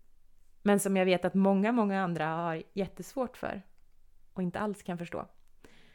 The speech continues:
Men det är ju precis där. Vi behöver landa i det som fungerar bäst för mig.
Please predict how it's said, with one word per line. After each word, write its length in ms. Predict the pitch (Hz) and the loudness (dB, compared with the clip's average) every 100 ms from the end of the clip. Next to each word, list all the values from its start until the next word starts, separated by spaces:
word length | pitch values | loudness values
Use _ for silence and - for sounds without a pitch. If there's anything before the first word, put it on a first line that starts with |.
| - - - - - - - - - - - - - - - | -20 -20 -20 -20 -20 -20 -20 -20 -20 -20 -20 -20 -20 -20 -2
Men 160 | 220 247 | 2 4
det 60 | |
är 40 | 285 | 4
ju 80 | |
precis 340 | 262 240 269 226 | 0 -4 -4 -2
där. 480 | 233 233 - 170 - - - | 0 0 0 -6 -14 -20 -10
Vi 120 | - | -6
behöver 260 | 226 262 254 | -2 0 2
landa 480 | 262 277 240 226 233 | 0 2 2 2 2
i 160 | 175 | 2
det 180 | 170 202 | 0 -2
som 260 | 196 214 190 | 0 0 0
fungerar 480 | - 220 208 202 196 | 0 0 2 0 0
bäst 480 | 240 202 - - | -4 -6 -12 -16
för 100 | - | -2
mig. 480 | 226 277 220 - 165 | 0 0 -2 -6 -14